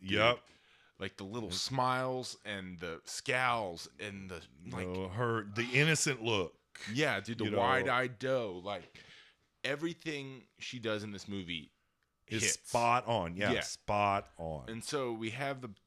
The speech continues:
Speaker 1: badass fight scene where she's throwing on, throwing down with everybody, and we see it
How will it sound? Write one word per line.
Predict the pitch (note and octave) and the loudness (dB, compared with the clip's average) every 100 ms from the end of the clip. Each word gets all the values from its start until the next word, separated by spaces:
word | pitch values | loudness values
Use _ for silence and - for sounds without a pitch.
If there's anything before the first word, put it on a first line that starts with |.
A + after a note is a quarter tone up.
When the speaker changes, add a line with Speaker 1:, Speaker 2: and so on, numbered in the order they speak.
| A#2+ | -2
Speaker 1:
badass | A#2 A#2+ A#2+ A#2 - | 2 4 2 0 -2
fight | G#2 F#2+ F2+ | -2 -2 -4
scene | - F#2+ F2+ | -8 -8 -8
where | F2 | -10
she's | - F2+ | -10 -14
throwing | - A2 A2+ G#2+ | -6 -4 -2 -2
on, | G#2 G#2 - _ - | -4 -6 -10 _ -20
throwing | - G#2+ G#2+ | -8 -6 -2
down | G#2+ G#2 | -2 -2
with | F#2+ | -4
everybody, | F2 E2 D#2+ D#2 D2+ D#2 - _ _ _ | -4 -4 -4 -4 -4 -10 -12 _ _ _
and | F#2+ F#2+ F#2 F2+ | -4 -2 -4 -6
we | F2 | -8
see | - G#2 | -4 -2
it | G2 | -2